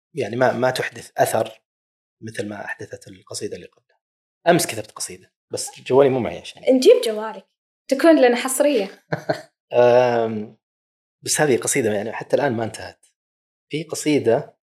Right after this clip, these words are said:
Speaker 1: للشاعر سلطان السبهان. آم، أنا ما سمعت منها إلا، أو ما قرأت منها إلا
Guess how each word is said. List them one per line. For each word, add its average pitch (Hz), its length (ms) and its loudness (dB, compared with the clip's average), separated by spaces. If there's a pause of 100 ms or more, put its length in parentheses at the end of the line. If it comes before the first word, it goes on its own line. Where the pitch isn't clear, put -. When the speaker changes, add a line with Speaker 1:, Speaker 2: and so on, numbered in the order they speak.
(340)
Speaker 1:
للشاعر 107 1600 -8 (280)
سلطان 120 320 -2
السبهان. 90 400 -8 (640)
آم، 110 460 2
أنا 151 160 2
ما 165 100 4
سمعت 160 360 0
منها 139 520 -4
إلا، 131 800 0
أو 113 100 -10
ما 120 100 0
قرأت 123 300 0
منها 117 260 -2
إلا 104 400 -10